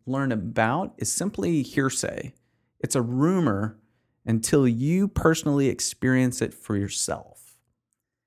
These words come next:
I actually don't care about rhetoric anymore. I don't care about what you believe or what you know about. All I really want to know is, what do you experience and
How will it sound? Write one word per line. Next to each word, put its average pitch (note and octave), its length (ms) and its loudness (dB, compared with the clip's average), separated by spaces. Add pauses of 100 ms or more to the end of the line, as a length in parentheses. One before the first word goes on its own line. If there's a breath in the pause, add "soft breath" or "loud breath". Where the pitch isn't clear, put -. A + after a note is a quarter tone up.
(1160)
I D3+ 140 2
actually F3 280 4
don't B2+ 200 4
care B2+ 160 6
about A2 220 4
rhetoric G#2+ 440 2
anymore. A2+ 360 0
I G#2+ 60 0
don't B2 220 -2
care A#2 260 0
about G#2+ 540 0 (560)
what A#2+ 160 -4
you A2+ 100 0
believe A#2+ 640 -2 (240)
or A2 120 -4
what G#2+ 260 -2
you A2 180 0
know G#2+ 220 0
about. - 600 -4 (960)
All - 180 -4
I D#4+ 80 -4
really C#3+ 360 2
want A#2 200 2
to G#2 60 2
know G#2 260 2
is, F#2+ 160 -2 (1120)
what C3+ 360 -2
do G#3+ 80 0
you G3 140 4
experience - 960 -2 (120)
and G#2 600 -2